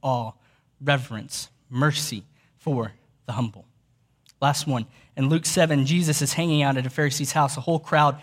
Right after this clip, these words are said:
has gathered there, and it says, "Behold, a woman of the sin-, a woman of the city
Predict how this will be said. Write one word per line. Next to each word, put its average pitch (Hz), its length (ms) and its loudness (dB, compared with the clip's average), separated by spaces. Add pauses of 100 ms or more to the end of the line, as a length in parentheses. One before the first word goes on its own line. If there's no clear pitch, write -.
(140)
has 143 160 -2
gathered 151 260 2
there, 143 120 2
and 139 80 0
it 143 80 -2
says, 151 180 0
"Behold, 147 380 0
a 143 100 2
woman 196 460 4
of 160 200 0
the 147 100 0
sin-, - 720 0
a 151 80 4
woman 202 340 4
of 170 120 0
the 151 60 0
city 135 500 0